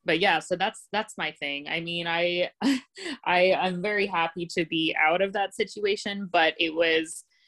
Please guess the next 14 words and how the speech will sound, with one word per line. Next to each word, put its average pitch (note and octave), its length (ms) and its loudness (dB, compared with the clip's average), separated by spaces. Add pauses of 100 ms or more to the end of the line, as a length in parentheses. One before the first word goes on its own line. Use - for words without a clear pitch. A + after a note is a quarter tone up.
(440)
it, F#3+ 220 4
it G3 100 6
was F#3+ 140 4
a G3 60 6
long F#3 320 2
time D#3+ 460 -2
of D3+ 120 -8
just D#3+ 240 -6
being D#3 160 -2
like, D#3 260 -4
"Oh, F#3+ 280 6
okay, D#3 340 -2
this D#3+ 380 -8
isn't D#3 340 -4